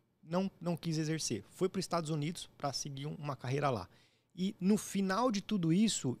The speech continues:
ele enxergou que os investimentos esportivos é uma,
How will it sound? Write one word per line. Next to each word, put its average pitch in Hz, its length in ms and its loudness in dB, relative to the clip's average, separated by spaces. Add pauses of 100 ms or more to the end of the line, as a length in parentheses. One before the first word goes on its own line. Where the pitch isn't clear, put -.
ele 160 180 0
enxergou 175 720 2
que 151 400 -2
os 135 140 -4
investimentos 160 520 -2
esportivos 160 800 -2 (160)
é 151 80 -2
uma, 170 260 0